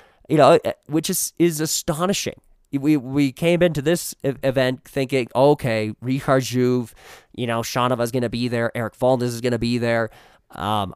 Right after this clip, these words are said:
Anger's looking good." But, like, at the end of the day, the only guarantee of someone getting into the final is Klæbo. And so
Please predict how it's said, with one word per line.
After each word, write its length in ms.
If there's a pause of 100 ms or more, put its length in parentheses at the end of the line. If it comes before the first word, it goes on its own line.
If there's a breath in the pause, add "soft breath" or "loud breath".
Anger's 460
looking 280
good." 280
But, 100
like, 300 (320)
at 100
the 140
end 160
of 40
the 100
day, 380
the 200
only 220
guarantee 540
of 80
someone 220
getting 160
into 100
the 60
final 520
is 100
Klæbo. 400 (520 loud breath)
And 360
so 420